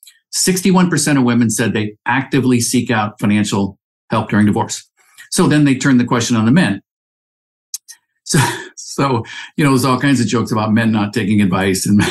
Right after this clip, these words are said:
<laughs> you know, and w-, and whether they're appropriate or not, I don't know. I, I guess I could speak to that. But, um, sixty-one percent of women, four percent of men, four.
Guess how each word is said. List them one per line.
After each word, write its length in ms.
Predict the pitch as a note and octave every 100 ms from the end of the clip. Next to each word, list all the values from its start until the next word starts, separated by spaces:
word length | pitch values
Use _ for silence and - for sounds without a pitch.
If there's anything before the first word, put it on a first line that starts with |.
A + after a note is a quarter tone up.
| -
<laughs> 180 | _ -
you 100 | D#3
know, 180 | G#2+ G#2+ - -
and 100 | B2
w-, 220 | D#3 E3 D#3+
and 140 | D#3
whether 220 | D#3 D#3
they're 220 | C#3+ C#3 A#2+
appropriate 400 | C3 A#2+ B2 A#2
or 80 |
not, 180 | A#2 A2+
I 100 | G#2+
don't 120 | G#2+ C3
know. 220 | C3 F#2+
I, 140 | F#2+ G2+ _ _ _
I 40 | G#2+
guess 180 | A2 -
I 80 | G#2
could 140 | A#2
speak 240 | - C#3+ -
to 80 |
that. 280 | A2 G#2 -
But, 260 | - A#2 - - - _ -
um, 440 | C3+ B2+ A#2 A#2 _ _ _ _
sixty-one 520 | - - F#3+ F#3+ F3
percent 240 | D3+ E3 D#3
of 80 |
women, 400 | D3 D#3+ F3+ F3 _ -
four 680 | - - F3 C3 G2 - _ -
percent 280 | B2 C3
of 80 | A2
men, 280 | A2 D#2+ - _ - - -
four. 460 | B3 D#3 G2+ -